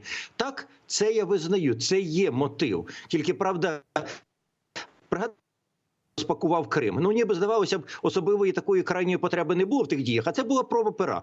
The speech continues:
Як зреагує той самий Дмитрій Медведєв, якого не під ніч було, було ска-, сказати, тільки що згадував,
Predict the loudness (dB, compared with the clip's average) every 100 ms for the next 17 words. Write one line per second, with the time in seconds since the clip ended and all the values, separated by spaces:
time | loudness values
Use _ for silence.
0 | -10 -4 -2 0 2 2 2 0 0 0
1 | 0 0 0 0 2 2 2 0 -2 -6
2 | -4 -2 0 0 0 0 -2 -2 -2 0
3 | 2 2 0 0 2 2 0 0 0 0
4 | -2 -6 -4 -2 0 -2 -4 -6 -4 -2
5 | 0 0 0 0 0 0 0 0